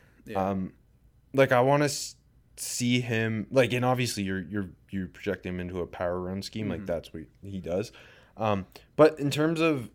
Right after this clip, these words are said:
Speaker 2: pass protection, like, his feet are a little iffy. I, I wonder how he would handle a, a true three tech
Speaker 1: Yeah,
Speaker 2: speed, like
Speaker 1: yeah.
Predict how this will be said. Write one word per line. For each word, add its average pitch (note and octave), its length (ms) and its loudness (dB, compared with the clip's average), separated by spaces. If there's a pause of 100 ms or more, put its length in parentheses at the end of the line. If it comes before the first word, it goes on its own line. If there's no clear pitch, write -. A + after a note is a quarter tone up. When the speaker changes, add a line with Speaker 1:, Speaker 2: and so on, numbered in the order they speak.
(120)
Speaker 2:
pass C3+ 240 2
protection, B2 340 -2
like, A2+ 100 0
his A2+ 220 -2
feet G#2+ 420 -4 (600)
are A2+ 160 2
a G#2+ 40 4
little G#2 560 4 (120)
iffy. A#2+ 460 -4 (640)
I, A2 160 6
I G#2+ 140 2
wonder G#2+ 260 2
how A2 180 2
he A2 100 0
would G2+ 140 0
handle G2+ 480 0
a, F#2+ 320 2
a F#2 80 -4
true A2+ 300 -2
three G#2 300 -4
tech G#2 260 0
Speaker 1:
Yeah, A2 180 -2
Speaker 2:
speed, G2 120 -4
like G2+ 280 0
Speaker 1:
yeah. G#2+ 240 -6